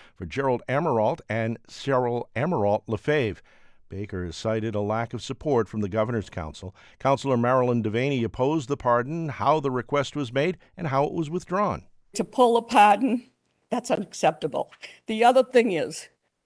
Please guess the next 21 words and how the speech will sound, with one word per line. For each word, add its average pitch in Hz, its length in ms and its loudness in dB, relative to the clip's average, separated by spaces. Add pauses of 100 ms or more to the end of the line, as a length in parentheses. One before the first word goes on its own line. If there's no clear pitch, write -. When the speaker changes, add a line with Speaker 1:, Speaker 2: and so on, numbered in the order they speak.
Speaker 2:
the 196 80 0
whole 233 480 -2
thing 202 200 -4
about 165 460 -6
this 151 260 -8
coming 170 400 -4
out 143 240 -2 (460)
a 147 160 -10
few 240 160 -6
weeks 202 360 -6
before 170 380 -4
the 165 180 -4
end 165 100 -6
of 156 80 -4
the 151 80 -4
term 156 380 -8
of 160 100 -10
the 160 80 -12
governor 151 500 -6 (400)
is 165 200 -6
unacceptable. 160 840 -6